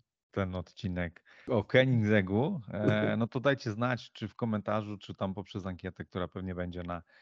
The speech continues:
Speaker 1: na Spotify'u i myślę, że warto byłoby rozwinąć ten, ten wątek, a, a być może byłaby nawet szansa wybrać się do nich.
Speaker 2: A mogę
Speaker 1: Żeby
Speaker 2: jeszcze
Speaker 1: było
Speaker 2: dwa słowa powiedzieć?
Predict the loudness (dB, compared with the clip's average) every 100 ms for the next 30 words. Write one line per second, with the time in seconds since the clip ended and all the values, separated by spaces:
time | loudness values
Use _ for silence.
0 | -20 _ -10 -8 -10 -10 -4 0 0 0
1 | -2 -4 -6 -4 -4 -4 -8 -6 -6 -4
2 | -4 -4 -4 -4 -4 -8 -8 -6 -8 _
3 | _ _ -20 _ -6 -2 -2 -2 -6 -4
4 | -4 -2 -4 -4 -6 -6 -2 -2 0 -2
5 | 0 2 2 2 0 -2 -6 -4 -4 -2
6 | -4 -6 -10 -10 -12 -18 _ -20 -14 4
7 | 10 12 12 12 10 6 4 4 4 2
8 | 2 4 4 2